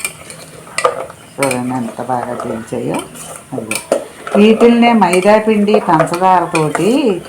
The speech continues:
మీ-, చేస్తారండి. ఇవి సారీల్లో కూడా పెడతారు. పెద్ద పెద్ద అంత చ-, అంతంత చంద్రవంకలు చేస్తారండి,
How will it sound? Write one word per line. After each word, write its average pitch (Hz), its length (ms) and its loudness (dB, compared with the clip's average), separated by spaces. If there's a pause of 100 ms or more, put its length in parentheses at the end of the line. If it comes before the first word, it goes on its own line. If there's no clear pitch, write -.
(260)
మీ-, 185 520 -2
చేస్తారండి. 170 840 0 (360)
ఇవి 214 100 -2
సారీల్లో 214 800 2
కూడా 196 280 -4
పెడతారు. 170 520 -2
పెద్ద 170 420 -4
పెద్ద 220 200 2
అంత 165 420 -2
చ-, 180 60 0
అంతంత 196 640 -2
చంద్రవంకలు 185 560 -2
చేస్తారండి, 143 760 -6